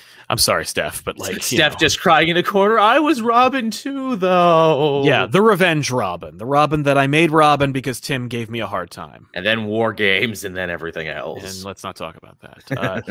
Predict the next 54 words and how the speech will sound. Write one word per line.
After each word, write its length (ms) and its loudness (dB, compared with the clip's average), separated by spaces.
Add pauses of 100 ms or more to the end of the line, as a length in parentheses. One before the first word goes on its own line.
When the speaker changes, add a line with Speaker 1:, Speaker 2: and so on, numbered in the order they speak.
(120)
Speaker 2:
<laughs> 180 -20
Speaker 1:
Kevin 260 2
likes 200 0
Swamp 260 0
Thing's 220 -2
origin, 600 2
but 180 -4
the 60 -8
retcon 400 -4
was 120 -8
awesome. 440 -2
Yeah, 240 4
I 120 4
agree. 360 -6
The 60 -14
Speaker 2:
True. 80 2
Speaker 1:
retcon 420 2
makes 240 -6
a, 100 -8
but, 240 -2
uh, 160 2
but 140 2
is 160 2
it, 200 -2 (320)
is 200 -2
it 60 -2
one 140 0
of 40 -2
the 60 0
best? 400 0
It's 180 -4
certainly 380 -4
one 220 -4
of 80 -4
the 60 -6
most, 300 -8
like, 240 -10 (460)
it, 220 2
it's 140 -2
so 220 2
great 280 0
for 360 0
Swamp 360 -4
Thing 260 -6
because 360 -6
it 60 -8
allows 600 -2
him 420 -6
to 100 -8
be 280 -8
this 140 -12
kind 140 -10
of, 80 -12
like, 160 -6